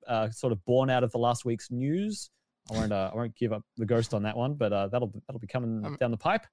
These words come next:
Speaker 2: Yeah, it, it, it's about dreams, and the only reason I bring that up is because, like, I've got Twitter on my side monitor. Like, there's dreams news happening, like, as of, like, an hour ago with one of the,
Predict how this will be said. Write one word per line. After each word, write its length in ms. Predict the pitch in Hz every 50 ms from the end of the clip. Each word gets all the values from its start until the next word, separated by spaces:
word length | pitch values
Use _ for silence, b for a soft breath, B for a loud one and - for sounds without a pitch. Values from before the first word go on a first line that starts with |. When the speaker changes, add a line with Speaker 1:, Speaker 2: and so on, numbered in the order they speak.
| _ _
Speaker 2:
Yeah, 120 | 139 123 - -
it, 160 | - 196 - 254
it, 140 | 208 -
it's 160 | 262 196 165 220
about 220 | 240 160 143 -
dreams, 480 | 135 131 117 113 110 113 113 - - - _ _ -
and 100 | 139 156
the 60 | 170
only 100 | 170 165
reason 160 | 151 139 147
I 40 | 143
bring 180 | 127 135 131 123
that 100 | 120 120
up 160 | 117 104 -
is 100 | 117 107
because, 360 | - - 131 120 113 104 139 139 - -
like, 240 | 139 113 107 - - b b b b b b b b b b _ -
I've 140 | 143 135
got 100 | 156 160
Twitter 240 | - - 151 143 131
on 60 | 120
my 80 | 117 110
side 240 | - - 113 110 107
monitor. 320 | 107 110 107 104 101 104
Like, 220 | 117 120 113 110 -
there's 180 | 151 151 135
dreams 360 | - - 131 120 117 110 104
news 220 | 104 110 110 110 -
happening, 420 | - 113 - - 117 110 110 107
like, 160 | 107 104 101
as 140 | 113 104 98
of, 180 | 101 98 95 95
like, 200 | 104 101 - -
an 60 | 110
hour 220 | 104 104 101 101
ago 280 | 104 101 107 101 101 98
with 160 | 110 113 - -
one 140 | - 147
of 80 | 160 156
the, 120 | 160 143